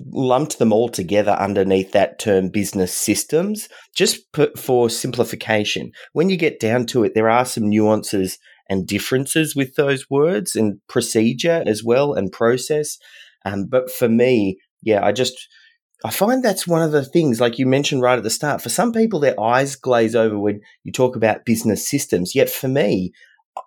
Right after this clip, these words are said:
somehow I'm looking at them differently because I see them as the building blocks of a business. So as soon as you see those and then you realize the health of your business, um, is really dictated by the health of those systems.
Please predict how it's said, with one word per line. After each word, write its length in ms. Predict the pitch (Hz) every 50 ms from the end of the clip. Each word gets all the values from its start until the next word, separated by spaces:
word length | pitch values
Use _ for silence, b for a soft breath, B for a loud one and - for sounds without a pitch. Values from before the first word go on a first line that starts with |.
| - -
somehow 500 | - - 185 208 247 226 226 254 240 208
I'm 160 | 175 165 156
looking 340 | 143 139 135 - 151 135 131
at 140 | 127 127
them 160 | - 123 113 113
differently 480 | 113 127 127 - 156 - - 110 95
because 300 | 92 104 98 - 127 117
I 100 | 139 160 180
see 280 | - - 156 147 147
them 300 | 139 139 135 127 120 113 113 B B B _ -
as 200 | 120 113 113 -
the 340 | 120 110 110 107 107 - - - _ -
building 560 | 123 131 147 170 170 143 147 127 117 104 90
blocks 500 | - 107 113 120 120 120 - - - - - - -
of 140 | 110 110 107
a 80 | 101 82
business. 800 | 76 - 104 143 175 147 120 101 87 - - - - - - B B B B B
So 160 | - - 120 127
as 120 | 123 -
soon 220 | - - 175 196
as 160 | 208 196 170 147
you 140 | 127 127
see 320 | 120 - - 135 127 113 110
those 340 | 113 131 147 135 107 95 101
and 100 | 107 110
then 140 | 120 143
you 140 | 170 170 165
realize 560 | 143 151 143 143 139 135 127 123 117 113 113 b b b b b b b _
the 360 | - 104 104 107 104 104 - -
health 400 | - - - 143 165 185 185 -
of 140 | - 143 127
your 220 | 127 131 117 117 117
business, 720 | 113 110 107 95 - 101 95 95 107 - - - - b b b b b b b b -
um, 320 | - 104 101 95 90 - - _ _ - - _ _ _ _ -
is 240 | - 127 120 -
really 240 | 135 147 180 180 143
dictated 560 | - - 117 113 113 - 120 110 104 104 92
by 140 | - 98 98
the 80 | 95 92
health 320 | - 110 113 113 110 -
of 140 | 101 90 87
those 280 | 101 90 90 87 87 -
systems. 720 | - - - - - - 92 85 - - - - - -